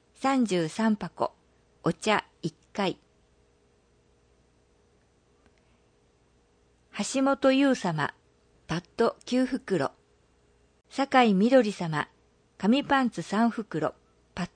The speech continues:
ド三袋。匿名様、ガーゼ一点、お尻拭き三点、とろみ一箱。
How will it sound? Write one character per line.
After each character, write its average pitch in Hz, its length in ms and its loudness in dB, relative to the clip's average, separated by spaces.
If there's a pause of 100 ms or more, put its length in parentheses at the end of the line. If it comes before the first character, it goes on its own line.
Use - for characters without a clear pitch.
ド 214 240 2
三 226 260 0
袋。 - 460 -6 (1200)
匿 226 240 -2
名 254 240 4
様、 220 340 2 (500)
ガ 262 240 2
ー - 40 0
ゼ - 200 -2
一 - 120 -10 (160)
点、 185 260 -4 (320)
お 170 60 -8
尻 262 340 -2
拭 240 100 -6
き 147 200 -8
三 202 300 0
点、 - 280 -8 (460)
と 196 100 2
ろ 254 160 8
み 247 160 2
一 - 300 0
箱。 - 360 -6